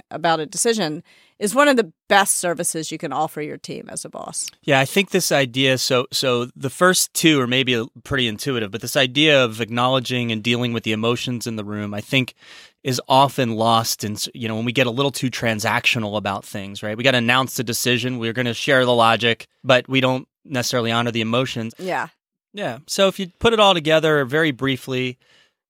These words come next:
Speaker 2: it's okay to be transparent about the process that you followed, to make it clear you followed an inclusive process and you have pushed the decisions out to the facts.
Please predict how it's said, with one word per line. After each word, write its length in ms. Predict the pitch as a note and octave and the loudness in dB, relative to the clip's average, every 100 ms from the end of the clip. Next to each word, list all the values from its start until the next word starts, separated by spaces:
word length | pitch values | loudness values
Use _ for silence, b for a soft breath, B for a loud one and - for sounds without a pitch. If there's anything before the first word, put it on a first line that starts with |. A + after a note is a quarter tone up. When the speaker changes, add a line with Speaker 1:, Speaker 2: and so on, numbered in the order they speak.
| _ _ | _ _
Speaker 2:
it's 100 | E3+ | -2
okay 260 | E3 F#3+ | 2 2
to 40 | F3 | 4
be 140 | E3+ | 2
transparent 580 | D#3 D#3+ C#3+ - C#3+ D3 | 4 2 2 0 -2 0
about 220 | D3 C#3+ | 0 0
the 80 | C#3 | 0
process 400 | - B2 - B2+ | 2 2 2 -2
that 180 | C3+ - | -2 -4
you 60 | |
followed, 400 | A2+ A2+ A2+ D3 D3 | 0 2 2 2 0
to 80 | |
make 200 | B2 B2+ | 0 2
it 100 | C3 | 0
clear 260 | - A2+ B2+ | 0 0 2
you 140 | C#3 | 2
followed 320 | B2 A#2 A2+ B2+ | 0 2 2 0
an 100 | B2 | -2
inclusive 440 | G#2 A#2+ - A2+ | -2 -4 -4 -4
process 420 | G2+ G2 D3 C#3 | -4 -4 -4 -4
and 100 | B2+ | -2
you 60 | A2+ | -2
have 240 | A2 G#2+ | 0 0
pushed 220 | - G#2 | -2 -8
the 80 | G#2+ | -8
decisions 440 | G2+ - G#2+ G#2+ G#2 | -10 -8 -8 -8 -6
out 140 | G2+ | -8
to 100 | - | -10
the 60 | G#2 | -10
facts. 500 | F2 A2+ - - | -10 -10 -10 -14